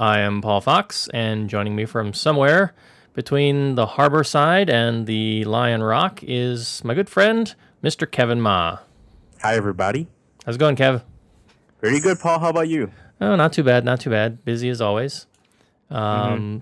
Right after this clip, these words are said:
Speaker 1: so, you know, what's been going on? Uh, you've been entering the working world for a while now. How's, how's, how's working life treating you?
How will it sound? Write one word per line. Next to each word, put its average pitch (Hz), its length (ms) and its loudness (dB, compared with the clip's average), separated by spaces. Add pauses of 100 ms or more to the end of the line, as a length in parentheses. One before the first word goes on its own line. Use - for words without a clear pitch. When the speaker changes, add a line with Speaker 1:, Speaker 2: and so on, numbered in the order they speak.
Speaker 1:
so, 160 560 0
you 180 100 -4
know, 156 160 4
what's 170 240 0
been 165 180 0
going 151 240 2
on? 151 340 2
Uh, 143 260 -2 (420)
you've 139 160 -8
been 135 360 -4
entering 143 340 -2
the 123 80 0
working 131 340 2
world 117 280 4
for 127 120 0
a 117 60 2
while 113 220 2
now. 113 260 0
How's, 123 360 -4 (100)
how's, 127 320 -4
how's 120 200 2
working 127 300 0
life 107 260 0
treating 107 360 -4
you? 92 140 -2